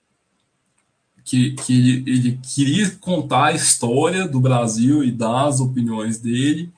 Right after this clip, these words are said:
mas ao mesmo tempo ele colocou na voz de personagens, assim, sabe? Eu tô falando aqui de, de Canudos, mas na verdade eu tô lembrando do episódio de, de Palmares, porque o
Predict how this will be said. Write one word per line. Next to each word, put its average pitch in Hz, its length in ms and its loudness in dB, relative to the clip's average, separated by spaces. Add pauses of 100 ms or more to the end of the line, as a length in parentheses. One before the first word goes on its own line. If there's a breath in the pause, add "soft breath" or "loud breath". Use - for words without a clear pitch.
(440 soft breath)
mas 110 220 -6
ao 127 80 2
mesmo 127 300 4
tempo 123 280 -2
ele 127 320 4
colocou 123 840 -2
na 123 220 2
voz 113 440 0
de 113 100 -2
personagens, 98 880 -2
assim, 92 280 -6
sabe? 101 260 -10
Eu 98 60 -8
tô 120 100 -6
falando 120 280 2
aqui 113 160 -4
de, 101 280 -2
de 92 120 -8
Canudos, 120 540 2
mas 127 180 2
na 123 80 4
verdade 123 320 6
eu 131 80 4
tô 135 100 2
lembrando 127 420 4
do 127 100 2
episódio 123 720 2
de, 117 920 4
de - 120 -16
Palmares, 123 720 0 (640 loud breath)
porque 113 400 -6
o 104 420 -6